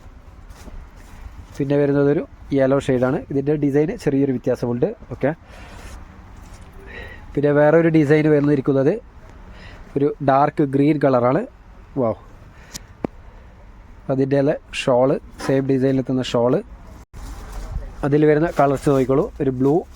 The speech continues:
പിന്നെ ഒരു ഡാർക്ക് പിങ്ക്, ഒരു ഓണിയൻ കളർ പോലത്തെ ഒരു കളറാണ്. പിന്നെ ലൈറ്റ് ലാവൻഡർ കളർ, ഓക്കെ.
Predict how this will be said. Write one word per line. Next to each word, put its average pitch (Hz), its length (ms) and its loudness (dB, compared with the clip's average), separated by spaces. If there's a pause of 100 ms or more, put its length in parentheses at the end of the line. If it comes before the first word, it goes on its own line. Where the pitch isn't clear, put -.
(2000)
പിന്നെ 135 240 0
ഒരു 139 100 2 (880)
ഡാർക്ക് 135 380 2
പിങ്ക്, 139 280 2 (120)
ഒരു 139 160 0
ഓണിയൻ 135 300 0
കളർ 131 260 2
പോലത്തെ 131 220 0
ഒരു 120 100 -2
കളറാണ്. 120 340 0 (840)
പിന്നെ 131 180 0 (100)
ലൈറ്റ് 135 360 0 (240)
ലാവൻഡർ 135 480 2
കളർ, 123 200 0 (320)
ഓക്കെ. 131 180 0